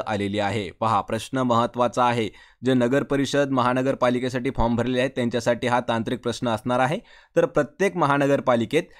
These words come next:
एक महापौर आणि एक उपमहापौर असणार, अशी जी प्र-, तरतूद केली आहे,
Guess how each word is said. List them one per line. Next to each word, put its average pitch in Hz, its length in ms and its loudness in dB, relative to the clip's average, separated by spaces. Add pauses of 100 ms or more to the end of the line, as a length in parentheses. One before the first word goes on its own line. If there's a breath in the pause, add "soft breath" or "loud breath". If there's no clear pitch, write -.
(120 soft breath)
एक 151 220 0
महापौर 147 560 2 (140)
आणि 131 260 0
एक 156 260 -2
उपमहापौर 131 960 2 (120)
असणार, 120 420 0 (140)
अशी 117 240 -2
जी 156 140 2
प्र-, 123 340 2 (120)
तरतूद 131 280 0 (100)
केली 117 200 2
आहे, 117 220 0